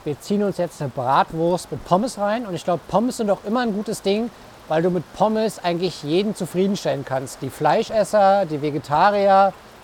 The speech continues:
je nachdem, was du für ein Öl benutzt, auch die Veganer sogar. Pommes gehen eigentlich immer für jede Altersgruppe.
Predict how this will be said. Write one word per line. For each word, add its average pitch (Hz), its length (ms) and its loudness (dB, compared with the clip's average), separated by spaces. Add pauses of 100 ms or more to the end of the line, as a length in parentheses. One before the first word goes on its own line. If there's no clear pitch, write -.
(120)
je 165 120 2
nachdem, 185 380 0
was 160 160 0
du 160 60 -10
für 170 120 -6
ein 202 120 -10
Öl 196 180 4
benutzt, 180 400 0
auch 175 180 -4
die 160 120 -2
Veganer 156 500 2
sogar. 190 340 4
Pommes 208 420 0
gehen 196 140 -6
eigentlich 180 340 -6
immer 175 260 0
für 165 200 -4
jede 160 340 2
Altersgruppe. 165 640 0